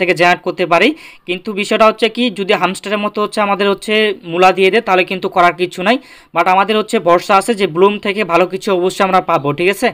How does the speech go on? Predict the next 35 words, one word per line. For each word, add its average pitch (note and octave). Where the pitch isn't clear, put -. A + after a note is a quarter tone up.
এখন A3
আপনার A3+
মাঝে A#3+
ক্লিয়ার A3
করবো A3
এই F#3+
যে A#3
ব্লুম G#3+
টোকেনটা A3
দেখতে G#3+
পাচ্ছেন C#4
এই F#3
ব্লুম G3
টোকেনটা A3
কোন G#3
সময় A3
লিস্টেড G3+
হতে। A3
প্রথমত G3+
আপনাদের G#3
আমি G#3+
দেখাই, G#3
তো G3+
কয়েন G3+
গাব্বার G#3+
যে A3+
ওয়েবসাইটটা G#3
রয়েছে G#3
এখানে G3+
চলে G3+
আসছি। F#3+
প্রথমত F#3+
দেখতে F#3
পাচ্ছেন A#3
এখানে F#3